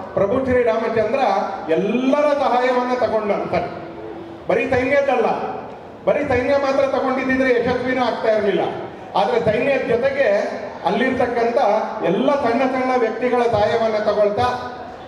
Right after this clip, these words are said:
ಪಕ್ಷಿಗಳು, ಪ್ರಾಣಿಗಳು, ಅಲ್ಲಿರ್ತಕ್ಕಂಥ ಬೇಡರು, ಅಲ್ಲಿರ್ತಕ್ಕಂಥ ಮಹಿಳೆಯರು, ತಾಯಂದ್ರು, ಶಬರಿ, ಈ ತರದ ಎಲ್ಲರ ಸಹಾಯವನ್ನ ತಗೊಳ್ತಾ ರಾಮ ರಾವಣನ ವಿರುದ್ಧ ಸಂಘರ್ಷವನ್ನ ಸಾರ್ತಾನೆ.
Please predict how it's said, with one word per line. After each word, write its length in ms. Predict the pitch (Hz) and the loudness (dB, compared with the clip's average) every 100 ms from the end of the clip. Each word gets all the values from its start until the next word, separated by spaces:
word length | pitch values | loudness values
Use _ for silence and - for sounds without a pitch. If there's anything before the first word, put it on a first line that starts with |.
| - | -2
ಪಕ್ಷಿಗಳು, 720 | 214 - - - 240 233 220 | 0 0 0 2 2 2 2
ಪ್ರಾಣಿಗಳು, 1000 | 202 202 254 262 254 240 233 214 202 214 | 2 2 2 2 2 4 4 4 2 0
ಅಲ್ಲಿರ್ತಕ್ಕಂಥ 680 | 208 208 247 233 - 226 220 | 0 2 0 0 0 0 2
ಬೇಡರು, 580 | 226 190 254 262 247 226 | 0 2 0 2 2 2
ಅಲ್ಲಿರ್ತಕ್ಕಂಥ 640 | 202 226 233 233 226 214 | 2 2 0 2 0 0
ಮಹಿಳೆಯರು, 960 | 208 190 247 277 262 220 - - - - | 0 0 2 2 2 2 0 -2 -6 0
ತಾಯಂದ್ರು, 680 | 208 262 269 262 226 202 | 2 4 2 2 2 2
ಶಬರಿ, 320 | 214 233 262 226 | 2 2 2 0
ಈ 160 | 208 | 0
ತರದ 220 | 254 247 | 0 2
ಎಲ್ಲರ 300 | 202 226 269 | 2 2 2
ಸಹಾಯವನ್ನ 680 | 302 240 233 254 247 240 220 | 2 2 2 2 0 0 0
ತಗೊಳ್ತಾ 360 | 208 226 - - - - - 135 | 0 0 0 0 0 -2 -6 -2
ರಾಮ 280 | 160 220 - 226 196 - - 139 | 2 2 2 0 0 -2 -4 0
ರಾವಣನ 480 | 165 233 262 262 247 | 2 2 2 2 2
ವಿರುದ್ಧ 260 | 240 240 | 2 2
ಸಂಘರ್ಷವನ್ನ 720 | 220 202 208 247 240 233 220 | 2 0 0 0 2 2 2
ಸಾರ್ತಾನೆ. 1040 | 214 196 208 208 208 190 165 190 208 - | 2 0 2 0 2 0 0 -2 -4 -8